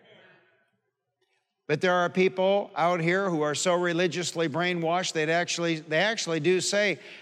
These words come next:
"I wouldn't want God to give me too much 'cause I might backslide."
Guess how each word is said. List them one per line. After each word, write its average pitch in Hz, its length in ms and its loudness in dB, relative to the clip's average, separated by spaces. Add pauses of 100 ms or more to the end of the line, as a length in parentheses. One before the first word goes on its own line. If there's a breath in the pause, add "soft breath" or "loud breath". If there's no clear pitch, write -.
"I 147 140 0
wouldn't 196 280 0
want 185 260 -4
God 175 220 2
to 170 60 -6
give 170 160 0
me 175 80 -4
too 185 180 -2
much 185 260 -4
'cause 151 160 -4
I 165 140 0
might 170 240 -4
backslide." 139 580 -2